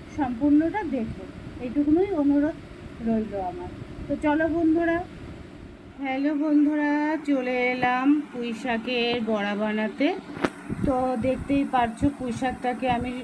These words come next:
সুন্দর করে ধুয়ে বেছে রেখেছি, একটা একটা শাক বেছে বেছে আমি ধুয়েছি। তো ধোয়া হয়ে গেছে, এটাকে এখন ছোট ছোট করে আমি কেটে নেব, কাটাটা দেখাতে পারবো না, আমি এটা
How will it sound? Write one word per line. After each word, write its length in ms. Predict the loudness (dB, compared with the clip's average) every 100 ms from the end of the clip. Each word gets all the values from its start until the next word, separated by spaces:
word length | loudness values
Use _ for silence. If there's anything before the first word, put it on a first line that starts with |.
| -14 -20 -14 -4
সুন্দর 400 | -2 -2 -4 -4
করে 200 | -4 -2
ধুয়ে 420 | -4 -2 0 0
বেছে 320 | 0 -2 -2 -2
রেখেছি, 520 | -2 -2 -6 -2 -2 -4 -10 -20 -18 -8
একটা 320 | -4 -4 -4 -2
একটা 320 | -2 -2 -6
শাক 360 | -2 0 0 0 -2
বেছে 300 | -4 -2 -4
বেছে 360 | -4 -4 -4
আমি 220 | -2 -2 -4
ধুয়েছি। 760 | -4 0 2 0 -2 -4 -2 -2 -6 -12 -16 -16 -18 -18 -18 -14 -12 -10 -10 -10 -10 -8 -2
তো 100 | 0 0 0 -4 -8 -10 -10 -8 -2
ধোয়া 240 | 2 4 4
হয়ে 380 | 2 -2 0
গেছে, 280 | -2 -2 -2 -2
এটাকে 300 | -2 -4 -2
এখন 340 | 0 0 -2 -6
ছোট 240 | -6 -6
ছোট 280 | -4 -4 -4
করে 380 | -4 -2 0 0
আমি 180 | 0 -4
কেটে 400 | -2 -2 0 -2
নেব, 220 | -2 -2 -2 0
কাটাটা 500 | -2 -2 -2 -2 -2
দেখাতে 500 | -2 -4 -4 -4 -2
পারবো 400 | 0 0 -2 -4
না, 140 | -2 -4 -8 -18 -20 -20 -20 -10
আমি 220 | -4 0
এটা 160 | 0